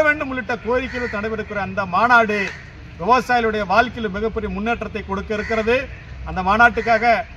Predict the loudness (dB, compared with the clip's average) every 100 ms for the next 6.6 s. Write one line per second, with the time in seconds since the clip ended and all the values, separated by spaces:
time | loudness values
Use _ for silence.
0 | -10 -6 0 0 4 2 2 2 0 0
1 | -4 -2 0 0 -2 -8 -8 -4 -4 -4
2 | -4 0 0 0 2 2 0 -8 -16 -16
3 | -12 -6 -2 -2 -2 0 2 0 -2 0
4 | 2 4 2 -4 -2 0 2 0 -4 -14
5 | 0 2 2 0 0 0 0 -4 -4 -4
6 | -2 -2 -2 -2 0